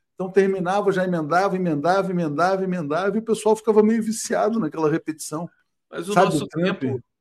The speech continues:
Speaker 2: tá um pouco assim, né? A gente
Speaker 1: Ah.
Speaker 2: tá vendo repetição. Inclusive, tem uma rep-, o-, os militares, eles têm um pouco essa, esses bolsonaristas, né?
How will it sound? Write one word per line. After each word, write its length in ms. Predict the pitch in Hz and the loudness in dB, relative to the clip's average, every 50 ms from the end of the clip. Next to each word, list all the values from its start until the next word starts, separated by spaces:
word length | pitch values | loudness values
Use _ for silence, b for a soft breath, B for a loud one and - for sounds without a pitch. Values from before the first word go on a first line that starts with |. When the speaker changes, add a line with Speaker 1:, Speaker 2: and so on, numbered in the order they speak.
| _ _ _ _ _ _ _ | _ _ _ _ _ _ _
Speaker 2:
tá 120 | - 170 180 | -4 -4 -2
um 140 | 202 208 185 | -2 -4 -4
pouco 300 | 185 185 185 185 185 220 | 2 2 2 2 2 0
assim, 480 | 226 220 - - - 165 165 170 175 160 | 0 0 -2 -8 -10 -8 -6 -6 -6 -4
né? 180 | 139 139 147 151 | -4 -4 -2 -2
A 140 | 135 120 | -2 -2
gente 340 | 113 113 123 143 151 147 - | -4 -4 -6 -8 -8 -8 -8
Speaker 1:
Ah. 60 | 135 | -4
Speaker 2:
tá 100 | 151 175 | -2 -2
vendo 200 | 165 160 170 170 | -2 -2 -4 -6
repetição. 440 | 160 185 185 180 180 180 - 180 175 | -6 -6 -4 -6 -6 -4 -4 -4 -4
Inclusive, 360 | 202 208 262 220 196 233 247 | -4 -4 -6 -4 -4 -6 -6
tem 100 | - 330 | -6 -8
uma 140 | 320 320 302 | -6 -4 -2
rep-, 260 | 269 240 220 226 - | -2 -2 -2 -2 -4
o-, 320 | 190 170 127 151 143 151 156 | -4 -4 -4 -6 -6 -4 -4
os 160 | 156 147 147 | -4 -4 -6
militares, 500 | 175 196 175 151 151 160 185 196 190 180 | -6 -6 -6 -6 -4 -4 -4 -4 -2 -2
eles 220 | 185 180 175 - | -2 -2 -2 -4
têm 160 | - 175 175 175 | -10 -10 -8 -8
um 80 | 165 | -10
pouco 240 | 147 156 160 151 147 | -10 -10 -10 -8 -8
essa, 420 | 143 143 - 139 123 113 104 104 b b b b b b | -8 -6 -4 -2 -2 -2 -2 -6 b b b b b b
esses 300 | - 139 151 151 - 120 | -4 -4 -4 -4 -8 -12
bolsonaristas, 1040 | 117 117 139 175 190 185 - 139 127 120 113 110 113 139 190 196 185 - - 117 117 | -8 -2 2 2 2 2 0 -6 -6 -4 -4 -6 -6 -6 -8 -8 -10 -8 -10 -10 -8
né? 240 | 127 147 170 180 180 | -6 -10 -10 -10 -12